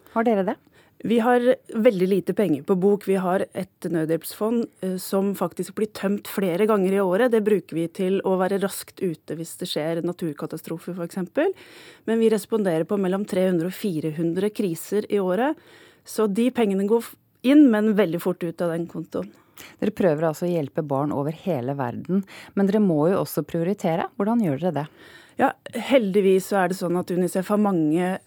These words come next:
Speaker 2: faste givere som gir oss det vi kaller frie midler.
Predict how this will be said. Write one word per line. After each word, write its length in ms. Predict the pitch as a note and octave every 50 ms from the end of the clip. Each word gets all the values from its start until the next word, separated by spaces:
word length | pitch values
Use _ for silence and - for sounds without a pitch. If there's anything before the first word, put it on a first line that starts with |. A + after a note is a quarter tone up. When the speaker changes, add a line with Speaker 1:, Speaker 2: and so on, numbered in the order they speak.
| _ _ _ _
Speaker 2:
faste 460 | - - - G#3 - - - - F#3+
givere 440 | F#3 F#3+ F#3 E3+ D3+ D3+ D#3+ G3 G3+
som 200 | F#3+ - G3 F#3+
gir 160 | F3+ D#3+ D3+
oss 100 | E3+ E3+
det 120 | - D#3+ D#3
vi 80 | D#3+
kaller 200 | E3 F3+ E3 F3
frie 420 | E3+ - - - G3 F3 D#3 D3 D#3
midler. 380 | D#3 C#3 C3 - - - -